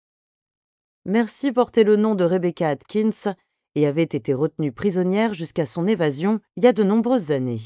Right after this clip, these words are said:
Mais aujourd'hui, les pistes pour remonter jusqu'à elle étaient aussi froides qu'un réfrigérateur de morgue. Joe Atkins, l'un de ses geôliers, avait été retrouvé assassiné le lendemain de l'évasion de Mercy.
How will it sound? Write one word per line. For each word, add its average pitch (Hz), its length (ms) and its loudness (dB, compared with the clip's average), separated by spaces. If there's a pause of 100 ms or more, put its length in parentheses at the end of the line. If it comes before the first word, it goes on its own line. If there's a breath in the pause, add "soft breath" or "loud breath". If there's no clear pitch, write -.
(1400)
Mais 151 240 0
aujourd'hui, 147 560 -2 (400)
les 202 160 0
pistes 247 340 -2
pour 190 220 0
remonter 220 420 2
jusqu'à 196 380 -2
elle 220 340 2 (340)
étaient 247 280 -2
aussi 240 220 -4
froides 277 600 0
qu'un 214 160 -2
réfrigérateur 208 800 -2
de 165 100 -2
morgue. 117 460 -4 (1080)
Joe 156 420 -2
Atkins, 208 500 0 (380)
l'un 160 260 2
de 147 120 -2
ses 127 220 -6
geôliers, 165 580 0 (320)
avait 220 140 2
été 247 240 0
retrouvé 240 420 2
assassiné 240 640 2
le 220 140 4
lendemain 196 420 2
de 196 140 0
l'évasion 165 420 0
de 190 100 2
Mercy. 139 520 -4